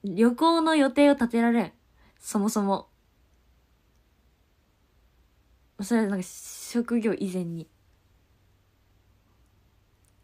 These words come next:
あ、そう、計画性がそもそもなくって、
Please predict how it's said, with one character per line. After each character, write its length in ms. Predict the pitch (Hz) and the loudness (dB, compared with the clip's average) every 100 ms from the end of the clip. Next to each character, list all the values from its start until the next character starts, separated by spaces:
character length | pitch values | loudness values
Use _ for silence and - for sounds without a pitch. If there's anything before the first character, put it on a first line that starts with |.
| - | -8
あ、 100 | 202 | -6
そ 100 | 202 | -6
う、 80 | - | -2
計 160 | 269 | -2
画 260 | 262 294 302 | 0 0 -2
性 220 | 285 277 | 0 0
が 140 | 262 254 | 0 -4
そ 140 | 262 | -4
も 100 | 247 | -6
そ 100 | 240 | -6
も 100 | 240 | -4
な 160 | 247 240 | -4 -4
く 100 | 175 | -6
っ 20 | |
て、 440 | - - 165 160 | -10 -8 -8 -8